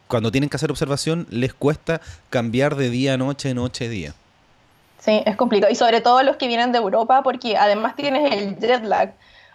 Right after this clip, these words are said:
Speaker 2: O sea, ya te llegas a Chile con el jet lag de algunas horas, no sé, cuatro o seis. Y más encima, después te vas al día después al observatorio a trabajar de noche y ya es un desastre después tu horario de, de sueño.
Speaker 1: Exactamente.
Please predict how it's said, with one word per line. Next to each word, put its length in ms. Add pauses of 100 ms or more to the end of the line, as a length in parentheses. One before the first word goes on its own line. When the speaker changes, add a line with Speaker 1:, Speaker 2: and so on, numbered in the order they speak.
Speaker 2:
O 40
sea, 160
ya 200
te 160
llegas 260
a 160
Chile 320
con 240
el 160
jet 160
lag 240
de 80
algunas 300
horas, 260
no 80
sé, 220
cuatro 240
o 40
seis. 320
Y 120
más 140
encima, 460
después 300
te 80
vas 220
al 180
día 160
después 340
al 120
observatorio 520
a 40
trabajar 380
de 100
noche 400 (580)
y 140
ya 420 (320)
es 140
un 160
desastre 460
después 260
tu 80
horario 320
de, 340 (100)
de 100
sueño. 580 (640)
Speaker 1:
Exactamente. 720